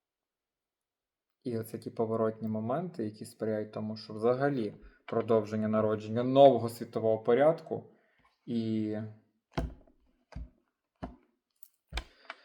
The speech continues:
ще додаткових важливих нових можливостей для завершення війни. Ось такі розклади.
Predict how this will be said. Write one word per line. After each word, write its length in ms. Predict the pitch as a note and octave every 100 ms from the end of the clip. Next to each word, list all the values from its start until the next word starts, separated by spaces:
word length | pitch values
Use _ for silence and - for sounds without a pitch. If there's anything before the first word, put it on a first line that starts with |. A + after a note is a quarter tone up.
| _ _ _ _ _ _
ще 380 | - - D3 C#3
додаткових 680 | B2 A#2+ - C3 A#2+ A#2
важливих 600 | B2+ B2 B2+ C3+ A#2 A2+
нових 360 | A#2+ A2+ A2+ A2+
можливостей 680 | A#2 A2 A#2+ D3+ C#3+ - A2
для 200 | G#2+ C#3
завершення 560 | B2 G#2+ A2 - G#2
війни. 320 | G2+ F#2+ F2+ G#2+ _ _ _ _ _ _ _ _ _ - -
Ось 180 | D#3+ D#3+
такі 260 | - B2
розклади. 480 | A#2+ - A2+ G#2+ -